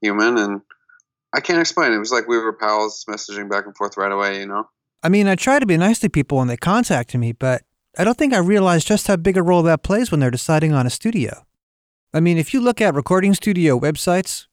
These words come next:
Speaker 2: you'll see what we think people need to make a decision. Long lists of gear, vintage instruments, recognizable clients.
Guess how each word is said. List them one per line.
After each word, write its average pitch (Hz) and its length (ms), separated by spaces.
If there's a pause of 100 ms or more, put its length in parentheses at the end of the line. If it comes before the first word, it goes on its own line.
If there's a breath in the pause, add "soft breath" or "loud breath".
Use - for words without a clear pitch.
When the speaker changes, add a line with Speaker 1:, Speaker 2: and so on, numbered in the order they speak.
(100)
Speaker 2:
you'll 233 180
see 247 160
what 151 160
we 190 140
think 139 280
people 127 260
need 123 180
to 123 80
make 120 180
a 117 60
decision. 143 520 (380)
Long 151 240
lists 139 280
of 120 120
gear, 190 380
vintage 131 380
instruments, 175 580
recognizable 131 640
clients. 165 720